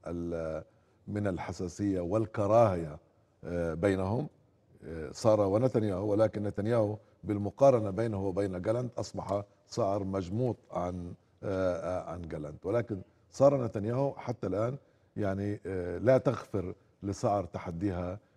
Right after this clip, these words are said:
لزوجها في فترة من الفترات وانتقاده لها. الأمر الآخر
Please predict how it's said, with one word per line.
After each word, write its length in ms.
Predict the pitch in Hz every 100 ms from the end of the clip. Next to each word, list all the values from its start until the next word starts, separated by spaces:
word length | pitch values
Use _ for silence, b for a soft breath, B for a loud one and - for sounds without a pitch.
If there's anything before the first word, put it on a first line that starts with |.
| -
لزوجها 560 | 90 87 107 101 90 85
في 160 | 85
فترة 460 | 76 90 - 87 82
من 300 | 85 92 87
الفترات 580 | 78 - - 92 123 104
وانتقاده 760 | 90 80 - 92 82 82 87 - _ _ -
لها. 400 | 120 160 - 131
الأمر 280 | 143 180
الآخر 480 | 156 165 185 156 151